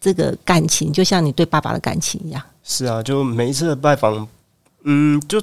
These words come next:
Speaker 2: 当作去上课啦。因为说真的，我过去也只是很喜欢喝咖啡，但对咖啡我也是一窍不通。
Speaker 1: 嗯。
Speaker 2: 我也是不断不断地去拜访，去了解。
Speaker 1: 所以你也开始学着去冲泡咖啡。
Speaker 2: 是啊，这一部分是一定要的啦。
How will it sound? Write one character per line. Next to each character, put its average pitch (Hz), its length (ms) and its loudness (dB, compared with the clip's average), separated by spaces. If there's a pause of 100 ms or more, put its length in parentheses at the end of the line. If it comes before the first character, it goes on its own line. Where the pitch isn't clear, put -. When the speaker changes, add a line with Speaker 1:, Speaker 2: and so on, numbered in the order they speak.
(120)
Speaker 2:
当 190 180 0
作 180 180 0
去 180 160 -4
上 165 260 0
课 156 220 0
啦。 95 220 -4
因 135 80 -2
为 156 140 2
说 156 200 -2
真 151 160 2
的， 135 160 2
我 95 280 -4 (420)
过 151 120 -8
去 151 140 2
也 131 80 0
只 123 140 -6
是 123 320 -4
很 127 160 -2
喜 131 120 -2
欢 113 120 0
喝 123 160 0
咖 113 160 -4
啡， 110 340 -8
但 135 220 0
对 190 220 4
咖 143 120 4
啡 117 160 -2
我 110 180 -2
也 104 40 -6
是 104 220 -6 (100)
一 - 60 -14
窍 113 180 -4
不 110 100 -8
通。 98 220 -8
Speaker 1:
嗯。 95 40 -10 (520)
Speaker 2:
我 160 100 -2
也 165 40 2
是 156 120 2
不 - 220 -8
断 143 140 2
不 139 100 -6
断 135 140 2
地 123 60 -2
去 131 120 -8
拜 120 180 0
访， - 200 -4 (200)
去 131 140 -6
了 117 160 0
解。 - 200 -6 (340)
Speaker 1:
所 - 140 2
以 247 40 6
你 220 80 6
也 165 80 4
开 190 240 0
始 202 140 4
学 160 280 4
着 165 220 2
去 165 400 -2 (140)
冲 214 260 2
泡 202 180 0
咖 175 220 -2
啡。 175 320 0 (320)
Speaker 2:
是 - 140 -2
啊， 143 120 2
这 156 120 2
一 151 40 4
部 147 140 0
分 143 100 4
是 135 200 -2
一 127 80 -6
定 120 180 -2
要 113 160 2
的 - 100 -6
啦。 - 280 -6